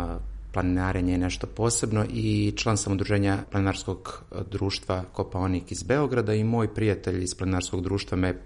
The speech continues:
pozvao, to su bili neki dani maja, i on me pozvao i rekao: „Ej, moramo krenuti, e, imamo fantastičan program, pešačimo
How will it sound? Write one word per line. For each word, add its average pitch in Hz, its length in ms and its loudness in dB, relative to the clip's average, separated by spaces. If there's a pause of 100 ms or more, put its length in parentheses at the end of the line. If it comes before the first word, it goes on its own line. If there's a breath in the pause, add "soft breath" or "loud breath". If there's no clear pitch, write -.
(160)
pozvao, 90 500 -2
to - 120 -10
su - 160 -12
bili 95 240 -6 (600 loud breath)
neki 101 240 -4
dani 90 320 2
maja, 98 480 2
i 98 160 -4
on 95 120 -2
me 95 120 -2
pozvao 113 480 0
i 104 80 2
rekao: 107 540 -2 (140)
„Ej, 120 240 2
moramo 98 400 2
krenuti, 95 520 -2 (640 loud breath)
e, - 80 -4 (360)
imamo 98 280 2
fantastičan 90 680 -4
program, 90 640 -2 (220)
pešačimo 90 880 -2